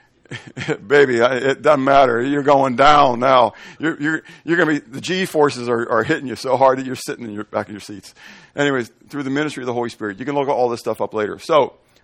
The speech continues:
who is Jesus to you?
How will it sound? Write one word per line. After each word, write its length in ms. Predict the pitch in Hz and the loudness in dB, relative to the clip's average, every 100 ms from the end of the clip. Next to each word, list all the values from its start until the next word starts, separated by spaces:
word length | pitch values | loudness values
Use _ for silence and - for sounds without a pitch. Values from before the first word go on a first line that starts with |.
| _ | _
who 300 | 226 254 208 | -8 -2 2
is 220 | 202 165 | 0 -2
Jesus 600 | 147 170 123 101 - - _ _ _ _ _ _ _ _ _ _ _ | -12 -12 -12 -14 -18 -20 _ _ _ _ _ _ _ _ _ _ _
to 120 | 131 | -14
you? 220 | 113 90 | -12 -12